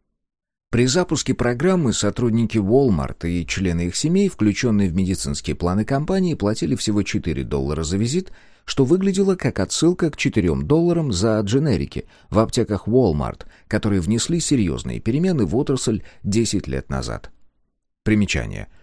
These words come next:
Walmart запустила программу рецептурных лекарств-дженериков за четыре доллара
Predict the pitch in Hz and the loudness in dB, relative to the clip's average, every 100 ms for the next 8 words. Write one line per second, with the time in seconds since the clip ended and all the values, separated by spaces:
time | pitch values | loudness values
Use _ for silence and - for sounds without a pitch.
0 | _ _ - 110 131 143 131 92 87 87 | _ _ 2 6 6 4 2 0 -2 -2
1 | 87 76 82 80 98 104 95 90 - 82 | -2 -2 -2 -2 0 2 2 0 -2 -4
2 | 80 67 64 69 71 - 58 - - 85 | -6 -6 -6 -6 -6 -6 -8 -8 -12 -8
3 | 82 90 104 107 101 76 82 80 90 85 | -2 0 2 2 -2 -4 -4 -4 -4 -4
4 | 71 87 113 67 53 50 | -2 2 2 2 -4 -10